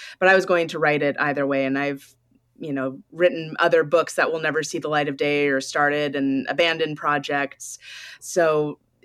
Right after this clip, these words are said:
writing is something that I've always done and would always do, even if it never were, was going to be published. Um, you just,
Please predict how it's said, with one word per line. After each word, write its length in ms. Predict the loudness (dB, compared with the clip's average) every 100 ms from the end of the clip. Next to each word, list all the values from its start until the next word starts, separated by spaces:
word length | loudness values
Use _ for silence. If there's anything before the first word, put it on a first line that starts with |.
| 0
writing 320 | 4 6 4
is 100 | 2
something 300 | -2 -4 -2
that 220 | 0 0
I've 160 | 0 0
always 380 | 0 0 -2
done 260 | -4 -2 0
and 180 | -2 -2
would 160 | 0 0
always 360 | 0 -2 -4
do, 180 | -4 -4
even 220 | -2 -4
if 300 | -8 -10 _ -8
it 120 | -6
never 260 | -4 -4 -6
were, 300 | -4 -4 -4
was 260 | -2 -4 -4
going 220 | -8 -8
to 60 | -10
be 120 | -12
published. 640 | -14 -14 -12 -12 -12 -14 -12
Um, 340 | -12 -12 -14
you 140 | -14 -14
just, 360 | -14 -16 -20